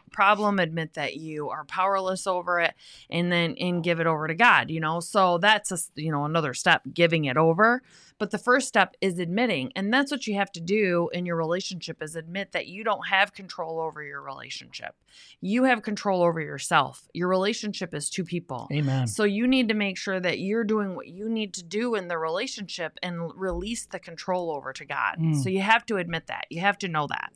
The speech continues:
Speaker 2: And there's so much power in that. And I know it seems simplistic, but it's so much harder than you think that it is. Because what we do naturally is we tie our outcomes to our spouse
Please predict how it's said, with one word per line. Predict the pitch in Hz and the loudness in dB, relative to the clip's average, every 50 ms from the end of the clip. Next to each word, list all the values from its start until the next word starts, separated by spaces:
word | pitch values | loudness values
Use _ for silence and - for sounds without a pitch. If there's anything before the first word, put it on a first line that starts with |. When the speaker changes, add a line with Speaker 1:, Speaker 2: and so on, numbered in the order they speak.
| - - | 4 8
Speaker 2:
And | 214 | 8
there's | 233 285 254 - - | 10 10 8 8 8
so | 247 247 | 8 8
much | 254 226 175 - | 10 8 6 4
power | - - 165 156 156 156 139 139 | 2 4 6 8 8 6 6 4
in | 139 135 | 2 0
that. | 139 135 131 - - | 0 -2 -2 -4 -2
And | 160 165 | 0 2
I | 175 | 2
know | 180 202 214 | 2 2 0
it | 226 | 0
seems | - - - - 202 190 185 160 - | -2 -2 0 2 4 4 4 4 2
simplistic, | - - - 196 165 131 - - 156 151 - - 226 220 240 240 - - - - - - - | 2 2 4 4 2 2 2 0 0 0 0 2 4 4 4 2 0 -6 -18 -18 -12 -4 0
but | 185 175 | 2 2
it's | 165 - - | 2 2 0
so | - 185 175 | 0 0 0
much | 180 180 180 - | 0 0 -2 -2
harder | - - 180 170 170 160 | 0 2 2 2 2 2
than | 143 147 143 139 | 2 0 0 0
you | 135 | -2
think | - - 147 139 135 - | -2 -2 -2 -2 -2 -2
that | 139 123 123 | -4 -4 -4
it | 123 120 | -4 -4
is. | 127 127 123 117 117 - | -4 -4 -4 -6 -6 -8
Because | - 165 - 175 170 147 - - - - - - - - | -6 0 2 4 4 2 2 -2 -12 -20 -20 -20 -8 0
what | - 208 285 302 | 4 4 6 6
we | 339 320 220 | 6 6 6
do | 139 170 175 185 190 202 208 214 208 226 247 | 6 6 6 6 6 6 4 2 0 0 0
naturally | 175 151 156 156 156 175 175 - - 240 240 240 247 247 - | 2 4 6 6 6 6 4 2 0 0 0 2 0 0 0
is | 190 143 143 | 0 0 2
we | 170 190 170 | 2 2 2
tie | 175 - - - 190 214 247 | 0 -2 -4 -2 0 2 2
our | 233 - - | 2 2 4
outcomes | - 165 170 - - - - 233 233 240 240 - - | 4 4 4 4 2 -2 0 2 2 2 0 0 0
to | - 196 | 0 2
our | 180 135 131 | 2 2 2
spouse | - - - - 131 113 95 - - - - - - | -2 -4 -2 -2 -2 -2 -2 -4 -6 -8 -10 -10 -12